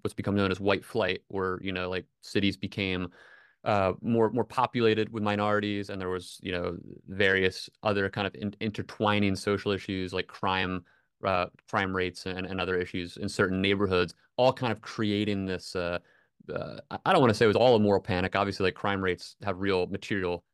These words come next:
um, effects in the world, but, like, largely because of, like, the racial discourse of that time, a lot of this was just, uh, blown out of proportion, and white people were just kind of irrationally,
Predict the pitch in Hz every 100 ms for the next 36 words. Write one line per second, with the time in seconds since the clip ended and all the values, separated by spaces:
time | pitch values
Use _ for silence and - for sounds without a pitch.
0 | _ - 90 85 82 - - 123 - 95
1 | 85 85 82 85 87 87 - 98 110 113
2 | 101 95 92 117 107 110 101 92 95 90
3 | 90 90 92 - 92 85 - 90 85 -
4 | 98 87 85 - _ _ - 98 95 90
5 | 87 87 - 90 - 87 80 110 - 95
6 | 101 98 90 - - 92 92 92 85 92
7 | 87 92 - 92 87 87 85 - 87 85
8 | 104 87 87 - 95 87 85